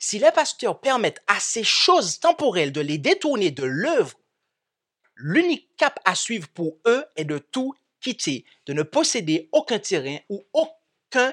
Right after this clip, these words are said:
intérêt temporel qui aurait une influence pour les attirer loin de l'œuvre solennelle de ces derniers jours.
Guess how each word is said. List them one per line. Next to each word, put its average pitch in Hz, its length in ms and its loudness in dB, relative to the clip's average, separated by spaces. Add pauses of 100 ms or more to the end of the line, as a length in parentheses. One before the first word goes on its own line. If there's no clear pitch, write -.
(120)
intérêt 160 460 0
temporel 147 540 -4 (240)
qui 254 120 -4
aurait 151 300 0 (160)
une 214 180 -2
influence 170 520 -4
pour 190 160 -4
les 156 160 -2
attirer 143 480 -6 (160)
loin 156 320 -2
de 202 100 4
l'œuvre 160 380 0
solennelle 147 560 -4
de 135 80 -6
ces 139 200 -10
derniers 226 380 -2
jours. 180 320 -4